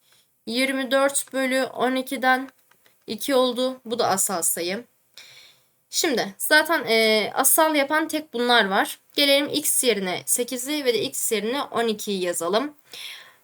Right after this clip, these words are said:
En büyük değerini istediği için direkt x yerine on ikiyi yazıyorum. Diğerini hiç yazmayacağım.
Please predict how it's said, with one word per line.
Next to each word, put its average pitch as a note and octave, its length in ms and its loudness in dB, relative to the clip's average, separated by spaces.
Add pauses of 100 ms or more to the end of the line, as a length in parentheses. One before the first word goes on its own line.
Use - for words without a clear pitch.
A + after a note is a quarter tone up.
(160)
En E4+ 260 6
büyük D4+ 320 2
değerini A#3 340 8
istediği G#3+ 300 2
için D#4 220 -2
direkt D4+ 240 0
x - 280 -2
yerine B3+ 220 2
on C4 140 2
ikiyi A3+ 320 -2
yazıyorum. F#3 460 -2
Diğerini G3+ 520 -2
hiç A#3+ 200 -2
yazmayacağım. F#3 760 -2